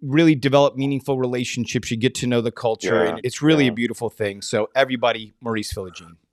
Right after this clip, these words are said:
Speaker 2: Well, Chris, it's my pleasure to be here, man, and like minds, and I'm so glad you started the podcast to help people out, and we're gonna have a lot to offer them. So it's my pleasure, dude.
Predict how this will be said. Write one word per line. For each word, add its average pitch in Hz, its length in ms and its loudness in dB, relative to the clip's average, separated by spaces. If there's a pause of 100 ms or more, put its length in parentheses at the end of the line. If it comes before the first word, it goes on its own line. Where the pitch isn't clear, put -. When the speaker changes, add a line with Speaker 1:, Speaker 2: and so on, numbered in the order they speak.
(220)
Speaker 2:
Well, 117 140 2
Chris, 135 300 2
it's 117 100 -4
my 131 140 6
pleasure 131 260 4
to 123 60 -2
be 135 160 0
here, 131 160 4
man, 127 340 4
and 101 260 -2
like 120 280 4
minds, 117 500 0
and 95 340 -8
I'm 101 120 -10
so 117 180 0
glad 113 240 0
you 107 60 -8
started 104 320 -4
the 90 40 -16
podcast 104 500 0
to 95 60 -12
help 101 200 -6
people 98 240 -6
out, 98 340 -2
and 87 260 -16 (360)
we're 127 180 2
gonna 123 140 2
have 120 140 4
a 107 40 6
lot 135 280 8
to 147 100 0
offer 131 340 6
them. 85 220 -10
So 98 160 -10
it's - 120 -14
my 107 120 -4
pleasure, 85 320 -6
dude. 85 200 -14